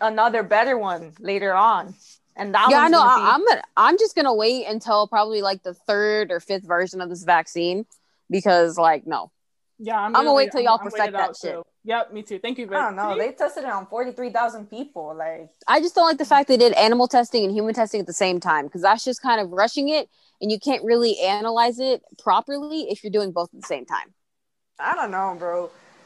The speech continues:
Speaker 1: I'm just over here trying to chill and just get shit over with. And I feel like we can't be scared of a vaccine either, 'cause then shit's not gonna be resolved. It's gonna be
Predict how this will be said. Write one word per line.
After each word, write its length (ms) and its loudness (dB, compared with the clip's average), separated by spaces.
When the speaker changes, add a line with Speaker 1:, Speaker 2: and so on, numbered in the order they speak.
Speaker 1:
I'm 180 -8
just 180 -12
over 280 -12
here 200 -14
trying 280 -14
to 200 -12
chill 360 -4
and 140 -6
just 220 -16
get 320 0
shit 340 -4
over 260 2
with. 360 2
And 140 -2
I 80 2
feel 200 2
like 260 0
we 100 -10
can't 260 -4
be 160 -6
scared 420 -2
of 100 -8
a 80 -2
vaccine 460 -4
either, 280 -8
'cause 160 -18
then 160 -12
shit's 240 -18
not 160 -8
gonna 140 -10
be 140 -10
resolved. 400 -8
It's 120 -16
gonna 200 -10
be 320 -8